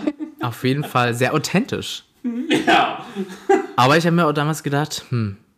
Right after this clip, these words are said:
Speaker 2: man hätte sich schon auch mal zurecht machen können. Aber dafür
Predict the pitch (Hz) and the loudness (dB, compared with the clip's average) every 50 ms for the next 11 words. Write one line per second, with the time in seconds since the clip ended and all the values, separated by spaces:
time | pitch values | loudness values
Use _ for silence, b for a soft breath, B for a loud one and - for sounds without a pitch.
0 | _ _ _ _ _ _ _ - _ - 120 120 107 107 123 131 - - 139 127 | _ _ _ _ _ _ _ -18 _ -2 -2 -2 -2 -2 -4 -4 -4 -4 -6 -6
1 | - - - 135 135 113 135 127 165 165 170 - - 175 160 156 120 - - - | -4 -2 0 0 0 0 -2 -2 0 -2 -2 -2 -2 0 0 0 0 0 -6 -10
2 | - 107 104 - 156 - - 104 - - - _ _ _ _ _ _ _ B B | -10 -10 -10 -10 -8 -4 -4 -4 -4 -6 -16 _ _ _ _ _ _ _ B B
3 | 151 156 156 B 123 B B - 131 143 160 196 180 156 165 170 196 - - - | -12 -12 -12 B -10 B B 4 6 6 6 4 4 4 4 4 4 2 0 0
4 | 135 143 165 214 | 0 0 0 -2